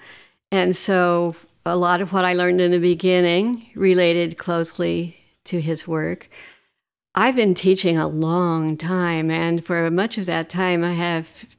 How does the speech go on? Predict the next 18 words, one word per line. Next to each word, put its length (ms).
pointed 220
out 180
to 80
people 400
that 300
the 120
only 200
method 340
I 80
use 300
is 160
my 240
own. 360
And 340
it's 260
made 320
up 540
of 580